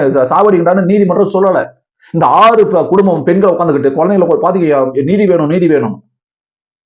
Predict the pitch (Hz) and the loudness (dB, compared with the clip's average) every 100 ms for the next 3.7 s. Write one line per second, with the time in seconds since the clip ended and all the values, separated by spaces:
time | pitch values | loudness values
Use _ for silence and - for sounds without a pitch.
0 | _ - 147 131 156 214 233 220 - 175 | _ -8 -2 -2 0 0 0 -2 -2 -4
1 | 180 175 151 - 143 131 147 202 214 185 | -2 -2 -2 -2 -2 0 0 -2 0 0
2 | 175 151 190 196 170 160 151 143 131 127 | 0 -2 0 0 0 -2 -2 -2 -2 -2
3 | 131 151 160 147 135 117 107 | -4 -2 0 0 0 -2 -4